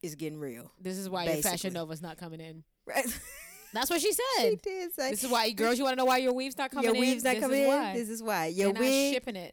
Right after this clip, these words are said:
Speaker 1: they not shipping it.
Speaker 2: It's not coming.
Speaker 1: And it's gonna affect you for a long time. She
Speaker 2: Right.
Speaker 1: said that.
Speaker 2: We got a bunch of friends who we're finding out what their natural hair color is, natural hair, natural
Speaker 1: Man,
Speaker 2: length.
Speaker 1: I saw a meme that said, like, uh,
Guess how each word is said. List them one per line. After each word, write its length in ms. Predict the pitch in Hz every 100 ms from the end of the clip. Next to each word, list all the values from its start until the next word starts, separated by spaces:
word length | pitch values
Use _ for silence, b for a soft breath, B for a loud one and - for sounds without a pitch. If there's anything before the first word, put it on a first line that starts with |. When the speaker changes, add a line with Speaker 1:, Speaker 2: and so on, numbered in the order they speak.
| -
Speaker 1:
they 120 | 170 175
not 180 | 180 190
shipping 340 | 247 247 254
it. 180 | 240 247
Speaker 2:
It's 60 |
not 160 | 208 180
coming. 280 | 247 277 175 185
Speaker 1:
And 120 | 202
it's 140 | 202
gonna 240 | - 220 220
affect 320 | - - 247
you 80 | 226
for 160 | 226
a 60 | 220
long 180 | 226 233
time. 240 | 254 208
She 60 | 269
Speaker 2:
Right. 180 | 220
Speaker 1:
said 160 | 185 294
that. 240 | 180 143 -
Speaker 2:
We 100 | 233
got 140 | 254
a 20 | 202
bunch 240 | 214 220
of 60 | 233
friends 280 | 226 208
who 220 | 208 190 170
we're 200 | 185 185
finding 280 | 214 185
out 80 | 185
what 120 | 175
their 100 | 185
natural 320 | 180 196 214 202
hair 160 | 202
color 240 | 202 196 190
is, 200 | 196 190
natural 260 | 185 196 185
hair, 220 | 196 -
natural 340 | 190 202 208 180
Speaker 1:
Man, 80 | 202
Speaker 2:
length. 340 | 202 202 208
Speaker 1:
I 60 | 226
saw 180 | 262
a 60 | 220
meme 220 | 214 214
that 140 | 202 214
said, 180 | 180 165
like, 280 | 160 160 -
uh, 540 | 170 160 143 143 135